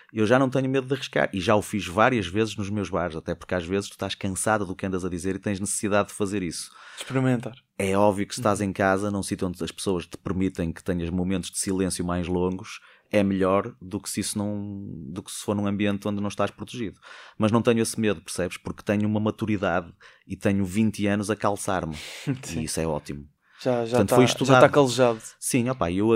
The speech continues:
Speaker 1: eu vou-te ser muito honesto também, isto agora pode parecer tanga, pode parecer texto stand-up, não é. Estes vinte anos foram de rock and roll.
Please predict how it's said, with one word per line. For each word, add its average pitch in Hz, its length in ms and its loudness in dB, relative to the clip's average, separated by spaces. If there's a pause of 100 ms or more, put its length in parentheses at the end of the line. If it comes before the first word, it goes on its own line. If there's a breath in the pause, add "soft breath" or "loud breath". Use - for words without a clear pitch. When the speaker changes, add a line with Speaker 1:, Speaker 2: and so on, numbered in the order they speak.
Speaker 1:
eu 107 420 -2
vou-te 113 200 -2
ser 120 80 0
muito 104 220 0
honesto 95 240 -2
também, 90 260 -2
isto 90 180 -4
agora 98 200 2
pode - 220 -4
parecer 92 260 -6
tanga, 92 260 -2
pode 90 200 -4
parecer - 200 -6
texto 90 220 -4
stand-up, 90 400 -4
não 76 180 -6
é. 67 140 -10 (560 loud breath)
Estes 120 220 2
vinte 123 200 2
anos 107 140 2
foram 110 180 -2
de 98 60 -2
rock 107 240 2
and 95 60 -4
roll. 85 280 -2